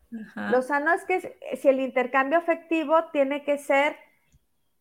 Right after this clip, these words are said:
Speaker 2: obteniendo lo mismo, pero ya decíamos que un perfil con estas características de estilo afectivo difícilmente lo puede hacer.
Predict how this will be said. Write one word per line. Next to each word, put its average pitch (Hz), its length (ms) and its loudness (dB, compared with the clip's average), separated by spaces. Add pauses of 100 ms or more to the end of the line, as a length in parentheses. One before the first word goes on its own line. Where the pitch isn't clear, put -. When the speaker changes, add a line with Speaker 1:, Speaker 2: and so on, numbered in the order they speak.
Speaker 2:
obteniendo 247 640 2
lo 247 120 2
mismo, 277 500 -2
pero 233 180 0
ya 247 140 0
decíamos 294 560 -2
que 269 140 4
un 247 200 0
perfil 311 640 -2 (360)
con 240 200 2
estas 277 320 -2
características 277 1160 0 (320)
de 226 200 -2
estilo 262 400 0
afectivo 285 840 0 (320)
difícilmente 262 1160 0
lo 226 320 0
puede 226 680 2 (320)
hacer. - 420 -8